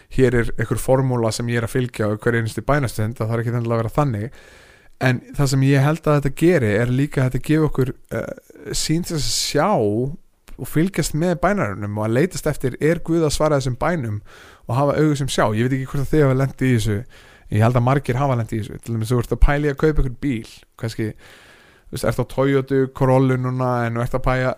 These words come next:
p-, pæla í að kaupa þér Volkswagen Golf eða eitthvað. Allt í einu byrjar að taka eftir því að nánast bara allir í kringum þig, allir á götunni, er að keyra Volkswagen Golf. Allt í einu byrjar að sjá hennan bíl út um allt, út af því að þú er búin að skapa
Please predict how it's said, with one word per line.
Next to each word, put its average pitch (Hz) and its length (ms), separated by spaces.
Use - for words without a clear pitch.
p-, - 220
pæla 135 300
í - 20
að 127 80
kaupa 139 240
þér 131 140
Volkswagen 131 420
Golf 117 300
eða 98 160
eitthvað. 95 260
Allt 139 160
í 147 80
einu 139 200
byrjar 147 300
að - 80
taka 147 360
eftir 113 240
því 104 100
að 120 240
nánast 135 300
bara - 180
allir 170 320
í 135 80
kringum 156 480
þig, 107 240
allir 170 300
á - 20
götunni, 117 540
er 143 140
að - 80
keyra 160 240
Volkswagen 139 460
Golf. 135 240
Allt 120 100
í 143 80
einu 131 140
byrjar 143 180
að - 80
sjá 156 140
hennan 139 260
bíl 165 320
út 156 220
um 156 100
allt, - 240
út - 160
af 127 80
því 123 140
að - 80
þú 139 80
er - 80
búin 135 100
að 123 200
skapa 151 560